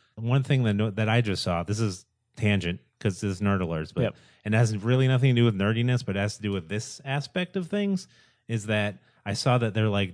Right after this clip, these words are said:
Speaker 1: "We're doing the Wonder Years again," but it's in the eighties.
Speaker 2: Yeah.
Speaker 1: And, and I'm like, "Well, that's not the Wonder Years. Why can't you just do a show, about, a coming of age show about a kid in the eighties and call it whatever?"
Speaker 2: Yep.
Speaker 1: But they're like, "No, we have to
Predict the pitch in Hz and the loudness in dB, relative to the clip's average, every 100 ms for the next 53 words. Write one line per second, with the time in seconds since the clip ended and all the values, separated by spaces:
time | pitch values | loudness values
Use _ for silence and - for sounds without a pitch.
0 | - 135 156 180 185 156 185 226 196 123 | 0 2 4 6 6 6 4 4 6 6
1 | 110 107 92 78 69 90 - _ 113 110 | 6 4 2 -2 -4 -12 -20 _ -2 0
2 | - - 135 127 127 202 151 95 85 87 | -4 0 2 2 2 2 2 2 -2 -4
3 | 113 117 110 113 107 110 - 113 113 120 | -4 -2 2 2 2 -2 -4 -2 0 2
4 | 131 117 - 143 147 143 131 180 156 156 | 4 2 2 2 2 0 0 0 2 2
5 | 208 139 85 92 113 131 - 170 151 143 | 2 2 2 0 2 2 2 2 2 0
6 | 131 135 123 - 165 117 113 - 110 113 | 2 2 2 4 4 6 4 0 -4 -4
7 | 113 127 160 147 127 139 151 - 95 95 | -4 0 2 2 2 2 2 2 2 2
8 | 104 95 - 143 101 92 110 113 151 117 | 2 0 2 4 4 0 -2 0 2 2
9 | 101 95 104 - 117 117 101 - _ - | 0 -2 -6 -2 0 0 -2 -6 _ -2
10 | 101 101 147 139 - 117 - 117 92 - | 0 4 4 2 0 0 0 -6 -6 -10
11 | _ - 104 104 110 87 90 131 104 95 | _ -8 -2 0 0 0 2 4 4 0
12 | 98 113 110 101 | -2 -4 -2 -6